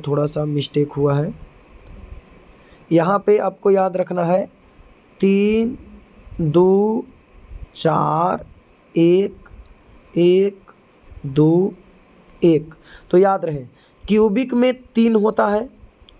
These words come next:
Bravais लैटिस, टेट्रागोनल में दो होता है,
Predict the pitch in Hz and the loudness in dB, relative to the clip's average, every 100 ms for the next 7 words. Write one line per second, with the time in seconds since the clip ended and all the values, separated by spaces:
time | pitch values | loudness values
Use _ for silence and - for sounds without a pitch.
0 | _ 151 180 185 208 - 202 202 208 226 | _ 0 2 2 0 0 -2 -2 0 -4
1 | - - - - 190 196 220 220 202 208 | -4 -20 -10 0 0 2 0 0 0 0
2 | 214 208 196 147 185 185 196 190 185 185 | 0 0 0 2 2 2 -2 -2 -2 -2